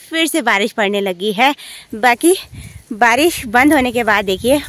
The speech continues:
पहाड़ों के नज़ारे ना भाई निखर के आ गए हैं, जितने clear आपको camera में दिखाई दे रहे हैं ना उससे ज़्यादा सुंदर ना life दिखाई दे रहे हैं। इसी के साथ साथ गांव में जो भी औरतें अपने अपने खेतों में घास लेने गई थी ना, अभी देखिए घास की भारे लेके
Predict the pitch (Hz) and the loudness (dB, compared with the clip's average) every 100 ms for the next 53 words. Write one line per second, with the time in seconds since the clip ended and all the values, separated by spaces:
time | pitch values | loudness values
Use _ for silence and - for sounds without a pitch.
0 | - 208 175 190 214 233 226 196 170 185 | -8 -6 -2 -2 0 -2 -2 -2 0 0
1 | 180 185 214 226 214 226 226 226 262 - | 2 2 0 0 0 -2 -2 -2 -4 -2
2 | 262 - 208 180 185 190 196 220 - - | -2 0 0 0 -2 -2 -2 -4 -4 -12
3 | - - - 214 262 302 320 - 269 277 | -14 -14 -12 -10 -4 2 2 2 2 4
4 | 262 220 285 - 285 240 247 262 240 226 | 4 4 2 2 2 2 2 0 0 0
5 | 220 226 208 202 220 269 - 269 - 302 | 0 0 0 2 0 0 2 0 2 2
6 | 277 262 - - 226 247 277 262 233 220 | 2 2 -4 -4 2 2 4 0 0 -2
7 | 220 214 285 254 254 254 - 175 185 180 | 0 2 0 0 0 0 -2 -6 -4 -2
8 | 175 175 196 - - - - 262 277 240 | -2 -2 -2 -4 -10 -8 -6 -4 -2 0
9 | 240 214 254 262 262 - 226 220 226 233 | 0 0 0 -2 -2 -6 0 2 2 2
10 | 269 330 - - - - 240 320 359 359 | 2 0 -4 -12 -12 -12 -4 0 2 2
11 | 302 302 233 262 254 247 233 247 240 214 | 4 4 4 2 0 0 -2 -2 -4 -4
12 | 220 233 214 185 180 202 214 208 202 190 | 0 -2 -2 -6 -2 -2 -2 -4 -2 -2
13 | 180 190 220 208 190 196 175 202 208 175 | -2 -2 -2 -2 -2 -2 -4 -4 -6 -8
14 | 156 175 170 - 208 165 - 185 190 165 | -10 -8 -8 -8 -10 -10 -6 -4 -4 -2
15 | 208 | -2